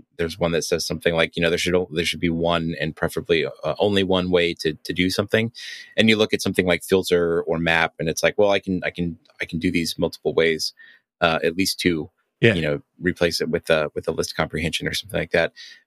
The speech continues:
Speaker 1: But, but at the same time, you know, it's, you know, it's just the nature of, of languages, to be completely honest, right? Like, it, they're going to grow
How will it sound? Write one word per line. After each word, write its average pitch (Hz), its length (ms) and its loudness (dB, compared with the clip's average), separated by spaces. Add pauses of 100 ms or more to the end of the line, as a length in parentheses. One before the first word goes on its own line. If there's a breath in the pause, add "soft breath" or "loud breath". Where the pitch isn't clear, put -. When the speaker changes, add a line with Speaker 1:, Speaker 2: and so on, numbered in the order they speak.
(140)
Speaker 1:
But, 113 320 2 (340)
but 151 140 6
at 160 80 0
the 151 80 -6
same 156 220 0
time, 131 340 2
you 113 120 2
know, 110 140 4
it's, 101 300 -4 (920)
you 98 420 -4
know, 87 220 0 (180)
it's 101 120 2
just 120 200 0
the 139 80 6
nature 95 420 2
of, 85 380 -2 (100)
of 87 180 2
languages, 85 720 -2
to - 80 -6
be 80 240 0
completely 85 460 -2
honest, 85 360 0
right? 85 200 2
Like, 82 180 -2
it, 64 320 -8 (220)
they're 87 160 0
going 95 500 2
to 90 380 2 (600 soft breath)
grow 110 520 4